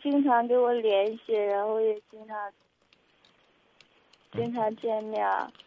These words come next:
Speaker 2: 啊。你就，
Speaker 1: 但是有
Speaker 2: 你就这吧，你去问他，啊，你问他有婚姻没？他要是结过婚了呢，你就，你就，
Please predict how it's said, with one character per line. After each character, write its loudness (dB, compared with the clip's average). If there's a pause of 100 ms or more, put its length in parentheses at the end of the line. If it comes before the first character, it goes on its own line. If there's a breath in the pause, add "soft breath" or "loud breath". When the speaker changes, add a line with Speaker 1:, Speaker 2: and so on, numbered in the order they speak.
(140)
Speaker 2:
啊。 -4 (1160)
你 -4
就， 2
Speaker 1:
但 4
是 0
有 2
Speaker 2:
你 -2
就 2
这 6
吧， 2
你 -4
去 -2
问 2
他， -6 (500)
啊， 0
你 -2
问 0
他 2
有 4
婚 4
姻 6
没？ -2 (540 soft breath)
他 0
要 4
是 0
结 -2
过 0
婚 -2
了 -2
呢， -8
你 -6
就， -4
你 -8
就， -2